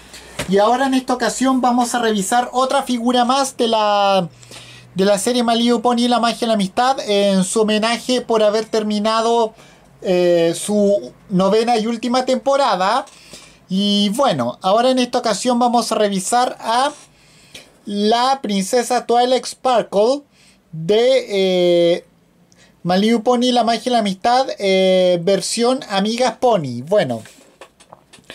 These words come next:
Bueno, como todos sabemos, eh, Twilight Sparkle es la, es la princesa de la amistad. Y bueno, y en, eh, y en los últimos, y, eh, y en el último episodio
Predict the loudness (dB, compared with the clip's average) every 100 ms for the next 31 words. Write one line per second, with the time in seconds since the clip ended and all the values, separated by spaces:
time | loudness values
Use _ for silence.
0 | -20 -20 -10 0 2 2 2 2 2 2
1 | 2 2 0 -2 0 0 0 -2 -2 -2
2 | -2 0 0 2 -2 -4 -4 0 0 2
3 | 0 0 0 -2 -2 -6 -4 -2 0 0
4 | 0 0 0 -4 -14 -4 0 0 0 -4
5 | -2 -2 0 2 2 2 -2 -2 0 0
6 | -2 -6 0 0 2 -2 -4 -18 -20 -6
7 | 0 2 4 2 2 0 0 2 0 -2
8 | -4 0 2 2 0 -6 -12 _ _ _
9 | -6 0 2 4 4 4 2 2 0 2
10 | 2 0 0 0 0 0 -4 -2 0 0
11 | 0 2 0